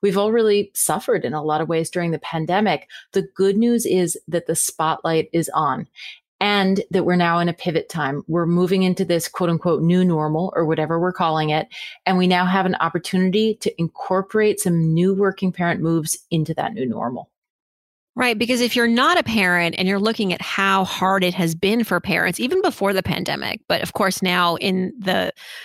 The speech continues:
Speaker 2: in a world where you're working from home and teaching from home and parenting from home, it, it, it really, um,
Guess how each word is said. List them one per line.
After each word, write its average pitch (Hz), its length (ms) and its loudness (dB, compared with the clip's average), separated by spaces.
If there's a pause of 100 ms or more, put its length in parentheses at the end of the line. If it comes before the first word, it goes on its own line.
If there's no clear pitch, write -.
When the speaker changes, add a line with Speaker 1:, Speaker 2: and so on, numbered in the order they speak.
(140)
Speaker 2:
in 220 100 2
a 220 60 2
world 226 400 4
where 190 140 2
you're 165 200 2
working 220 360 0
from 208 180 0
home 185 460 2
and 156 220 -6
teaching 226 360 0
from 202 180 0
home 180 440 2
and 160 100 -4
parenting 208 460 0
from 180 160 0
home, 175 320 2
it, 165 180 -2
it, - 400 -2
it 190 120 -2
really, 190 480 2
um, 165 340 -2